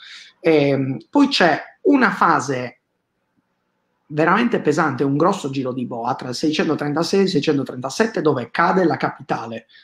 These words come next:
ovvero cade Ctesifonte stessa, ehm,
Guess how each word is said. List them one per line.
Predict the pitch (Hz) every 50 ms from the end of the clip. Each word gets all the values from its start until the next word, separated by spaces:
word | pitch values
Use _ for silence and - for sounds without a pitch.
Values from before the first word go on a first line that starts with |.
| - - -
ovvero | 135 131 143 139 135 120
cade | - - 151 156 156 151 151 151 - - _ _ _ _ _ _ _ _ _ _ _ -
Ctesifonte | - - - 170 151 - 175 - - 151 147 139 123 120
stessa, | 120 - - - 110 - - - 151 170 196 196 - _ _ _ - - - - - - - - - _ _ _ _ _ _
ehm, | - 208 190 175 170 165 156 151 151 143 143 135 135 131 127 127 123 120 123